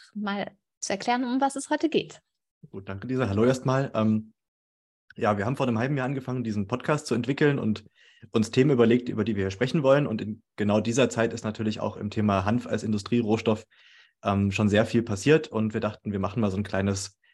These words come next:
Speaker 2: Breaking News Update für die Zuhörerinnen und Zuhörer und berichten, was man so an ganz aktuellen, ähm, ja, Ereignissen auch bei uns im Netzwerk gerade so mitverfolgen kann auf unserer Website. Ähm, es wird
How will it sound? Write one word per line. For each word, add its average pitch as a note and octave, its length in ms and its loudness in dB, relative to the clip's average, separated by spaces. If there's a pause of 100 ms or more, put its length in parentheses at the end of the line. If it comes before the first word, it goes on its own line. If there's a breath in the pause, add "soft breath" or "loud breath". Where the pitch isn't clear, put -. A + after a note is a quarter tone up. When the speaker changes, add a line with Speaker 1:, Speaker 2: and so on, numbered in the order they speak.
(160)
Speaker 2:
Breaking G#2+ 320 2
News A2 320 0
Update G2 460 0
für G#2 120 -2
die F#2 240 -2
Zuhörerinnen G2+ 480 0
und G2 80 -8
Zuhörer B2+ 440 2
und G2+ 200 -4
berichten, A2+ 440 -2
was G#2+ 160 -2
man G2+ 340 0 (560 soft breath)
so G#2+ 100 0
an C#3 200 2
ganz G#2+ 180 2
aktuellen, G#2 600 0 (160)
ähm, G2 480 -4 (260)
ja, F#2 300 -2
Ereignissen A#2 440 2
auch G#2 120 -2
bei - 120 0
uns A2+ 180 0
im G#2 80 -2
Netzwerk G2+ 520 0 (340 soft breath)
gerade G2 240 2
so F#2+ 80 -2
mitverfolgen G#2 540 -2
kann G2+ 180 -4
auf F#2+ 100 -6
unserer F#2 200 -4
Website. G#2+ 560 0
Ähm, F#2+ 180 -4
es F#2 120 -8
wird G2+ 140 -10